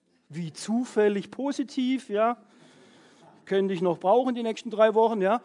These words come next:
Ähm, ja, und so weiter. Exzellenz. Ja. Okay, ja. Und so weiter, ja. Ähm,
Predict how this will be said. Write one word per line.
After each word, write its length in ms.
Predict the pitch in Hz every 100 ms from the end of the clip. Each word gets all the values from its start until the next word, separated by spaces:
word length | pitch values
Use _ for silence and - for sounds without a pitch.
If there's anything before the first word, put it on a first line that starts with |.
| - - -
Ähm, 720 | 202 220 233 240 254 262 247
ja, 200 | 196 170
und 260 | 339 403 -
so 100 | 254
weiter. 320 | 165 143 147 _ -
Exzellenz. 920 | 147 - 143 165 208 208 - - - _ _ _ _ _ _ _ _ _ _ _ _ _ _ _ _ 160 160 175 _ 143 _ _ _ _ -
Ja. 300 | 220 175 - - _ _ _ _ _ _ _ _ _ _ _ -
Okay, 340 | 349 359 220 131 -
ja. 280 | 349 185 - - - - - -
Und 200 | 415 359
so 80 |
weiter, 360 | 302 208 170 143 170
ja. 180 | 330 - - - _ _ 269
Ähm, 760 | 294 330 330 330 330 339